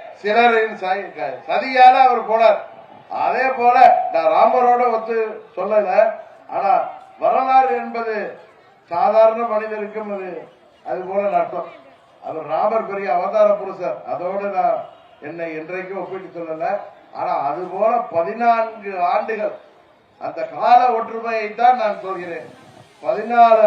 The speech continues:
ஆண்டுகள் கழித்து எனக்கு மிகவும் பிடித்த தேனி மாவட்டத்திலே பெரிய குளத்திலே உங்களை எல்லாம் சந்திக்க வந்திருக்கிறேன். இங்கேயும் ஒரு வீடு பார்க்க சொன்னேன்.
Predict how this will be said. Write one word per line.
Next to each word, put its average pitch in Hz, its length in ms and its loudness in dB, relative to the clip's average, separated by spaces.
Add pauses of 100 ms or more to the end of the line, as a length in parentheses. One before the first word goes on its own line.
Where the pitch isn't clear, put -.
ஆண்டுகள் 214 540 0
கழித்து 202 360 -8
எனக்கு 202 320 -4 (120)
மிகவும் 226 440 -4
பிடித்த 202 340 -4 (640)
தேனி 233 360 -2
மாவட்டத்திலே 208 760 0 (160)
பெரிய 202 300 -6
குளத்திலே 214 580 -2 (540)
உங்களை 196 400 -2
எல்லாம் 233 400 4
சந்திக்க 214 380 -2
வந்திருக்கிறேன். 202 580 -2 (1400)
இங்கேயும் 220 440 -2
ஒரு 220 120 -2
வீடு 240 240 -4
பார்க்க 214 380 0
சொன்னேன். 196 300 -2